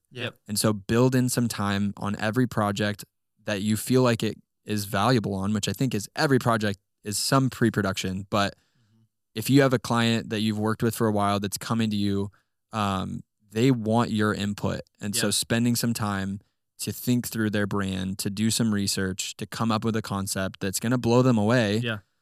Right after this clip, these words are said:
Speaker 3: um, and just solidify that relationship,
Speaker 2: Yeah.
Speaker 3: um, I think is invaluable.
Speaker 2: Yeah.
Speaker 3: And you have to bill for it.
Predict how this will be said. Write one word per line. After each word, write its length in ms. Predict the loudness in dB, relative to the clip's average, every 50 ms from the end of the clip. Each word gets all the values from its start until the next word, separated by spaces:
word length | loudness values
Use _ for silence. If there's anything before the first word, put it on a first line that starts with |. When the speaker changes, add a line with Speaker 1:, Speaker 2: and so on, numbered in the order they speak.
| _ _ _ _
Speaker 3:
um, 440 | -2 0 2 2 2 0 0 -2 -4 -4 -4
and 320 | -4 -2 -2 -2 -2 0
just 260 | 0 0 0 0 -4 -6 _ _ _ _ _ _ _ _ _ _ _ _ _ _ _
solidify 840 | -6 -2 -2 0 0 0 2 4 4 4 4 4 4 2 2 2
that 200 | 2 0 0 -2
relationship, 840 | -2 -4 -2 0 0 0 0 0 -2 -2 -2 -2 -2 -2 -4 -6 -10 -12
Speaker 2:
Yeah. 140 | -12 -8 -6
Speaker 3:
um, 320 | -4 -4 -4 -4 -6 -6
I 100 | -6 -8
think 200 | -8 -8 -6 -6 -6
is 100 | -6 -6
invaluable. 540 | -6 -6 -6 -6 -6 -8 -8 -8 -10 -8 -6
Speaker 2:
Yeah. 140 | -4 -4 -4
Speaker 3:
And 180 | -4 -6 -10 -14 _ _
you 120 | -4 0
have 140 | 0 0 0
to 60 | 0 -2
bill 140 | -2 -2
for 200 | -4 -6 -12 -14
it. 100 | -16 -16